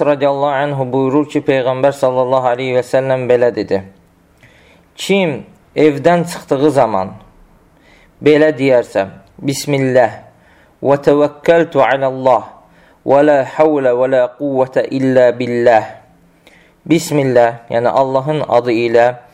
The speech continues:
təvəkkəltu aləllah, Allaha təvəkkül etdim,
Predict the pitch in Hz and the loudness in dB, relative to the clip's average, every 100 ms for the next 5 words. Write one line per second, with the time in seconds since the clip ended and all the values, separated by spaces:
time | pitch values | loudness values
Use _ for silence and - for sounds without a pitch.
0 | _ _ _ _ _ 147 151 151 - 180 | _ _ _ _ _ 0 2 0 0 0
1 | 180 170 139 123 131 120 113 113 123 131 | 2 2 2 2 0 -2 -2 -2 -2 -6
2 | - _ _ _ _ _ 127 143 139 143 | -16 _ _ _ _ _ 2 2 2 0
3 | 156 147 120 117 - 123 110 - - 151 | 0 0 -2 -2 -4 -2 -2 -4 -4 -2
4 | 180 | -2